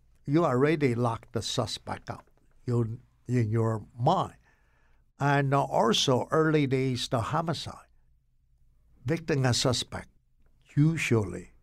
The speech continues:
know each other. Almost ninety-five percent of the time, it's family member, husband, wife, friends, boyfriend, girlfriend, or business associate.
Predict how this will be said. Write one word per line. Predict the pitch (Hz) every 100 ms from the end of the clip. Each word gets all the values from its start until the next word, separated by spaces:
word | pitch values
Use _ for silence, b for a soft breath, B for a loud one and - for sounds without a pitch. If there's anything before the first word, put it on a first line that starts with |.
| _ _ -
know | 117 123 123
each | 117 -
other. | - - - _ _ _ _ _ _
Almost | - 175 175 151 -
ninety-five | 143 160 156 139 135 147 143 -
percent | 120 139 143
of | 127
the | 139
time, | 135 - 185 160 - _ _ _ _ _ _ _ _ -
it's | 117 -
family | 113 117 113 113
member, | 107 117 107 120 113
husband, | - 113 - 117 107
wife, | 110 117 117 120
friends, | 131 127 - - _ _ _ _ - - -
boyfriend, | 113 123 120 110 107
girlfriend, | 165 175 - - - - - b b b b b b b -
or | 127 104
business | 123 120 113 113 -
associate. | 110 - 147 - - -